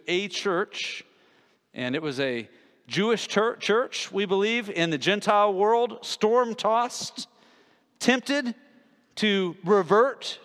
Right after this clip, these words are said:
to their cultural Judaism, would have made their lives a whole lot easier, tempted to backslide and take their eyes off the ball, to take their eyes off Jesus Christ. He wants them to endure in faith and to not fall back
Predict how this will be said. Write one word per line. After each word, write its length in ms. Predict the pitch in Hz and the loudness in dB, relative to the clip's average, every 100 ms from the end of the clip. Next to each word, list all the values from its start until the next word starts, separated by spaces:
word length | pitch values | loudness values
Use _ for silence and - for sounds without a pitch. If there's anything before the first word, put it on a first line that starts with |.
| - | -4
to 140 | 220 | 0
their 240 | 196 196 165 - - - | 2 0 -2 -12 -20 0
cultural 400 | 214 226 - 214 | 4 4 4 0
Judaism, 680 | 147 220 247 262 262 277 240 _ _ _ _ | 2 0 2 2 0 -2 -8 _ _ _ _
would 100 | - | -6
have 60 | 175 | -2
made 140 | 185 | 0
their 140 | 175 165 | 2 2
lives 280 | 170 202 180 | 4 4 2
a 60 | |
whole 140 | 180 202 | 2 4
lot 160 | 196 | 2
easier, 500 | 190 226 208 262 269 - - | 0 -4 -2 -2 -2 -8 -14
tempted 340 | - 240 233 208 | 0 0 2 -2
to 60 | |
backslide 880 | 160 120 202 247 - - 226 233 247 | 0 4 4 2 -4 0 2 4 2
and 180 | 220 156 - - | 0 -6 -8 -16
take 220 | - 226 226 | 0 0 2
their 140 | 220 | 2
eyes 320 | 170 208 220 | 4 4 4
off 280 | 220 214 202 | 4 2 2
the 80 | - | 0
ball, 840 | 165 226 269 294 - - - - | 4 6 6 2 -6 -20 -20 -20
to 80 | - | -4
take 160 | - 202 | 0 2
their 100 | 202 | 4
eyes 160 | 214 | 4
off 160 | 208 202 | 4 0
Jesus 400 | 147 208 233 226 | 2 -2 -2 -2
Christ. 560 | - 247 254 - - - _ _ _ _ _ | 0 0 -2 -6 -12 -14 _ _ _ _ _
He 120 | - 220 | -2 2
wants 240 | 269 - | 2 0
them 100 | 262 | 0
to 100 | 247 | 2
endure 400 | 240 214 233 285 | 0 0 2 2
in 120 | 254 | 0
faith 680 | - 190 120 - - - _ _ _ _ _ _ _ - | 0 -2 -2 -8 -20 -20 _ _ _ _ _ _ _ -2
and 100 | 202 | 0
to 80 | 196 | 4
not 260 | 254 302 | 4 2
fall 240 | 208 240 214 | 2 2 4
back 380 | 185 156 117 | 2 2 -2